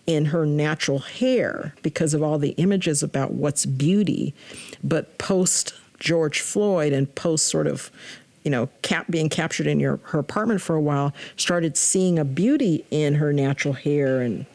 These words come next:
and now she's doing sort of a combination of the two. So I think her, one of the things she said, um, about that in terms of her daughter, she said, "I don't ever want my daughter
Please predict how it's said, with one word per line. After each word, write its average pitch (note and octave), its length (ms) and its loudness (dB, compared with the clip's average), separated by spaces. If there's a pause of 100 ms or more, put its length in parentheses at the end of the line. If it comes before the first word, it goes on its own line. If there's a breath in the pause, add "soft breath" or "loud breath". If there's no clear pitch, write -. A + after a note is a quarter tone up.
and D#3 140 2
now E3+ 240 2
she's D3+ 260 0
doing D3+ 200 0
sort D3 200 0
of C3+ 60 -2
a C3 60 -2
combination C#3+ 840 0
of D#3 200 -2
the E3 80 0
two. G3 480 2 (120)
So - 180 0
I A3 100 2
think - 580 -2
her, E3+ 600 0 (400 loud breath)
one F#3+ 180 2
of A3+ 60 2
the G3+ 60 0
things E3+ 200 2
she - 140 2
said, F3+ 520 0 (200)
um, D3+ 200 2
about D3 360 0
that E3+ 240 0
in D3+ 100 0
terms D#3 300 0
of C#3+ 100 -2
her D3+ 160 0
daughter, D3+ 440 0
she - 140 -2
said, D#3+ 200 0
"I D3+ 60 2
don't D3+ 260 -2
ever D#3+ 240 0
want D3+ 220 0
my D3 160 2
daughter C#3+ 600 0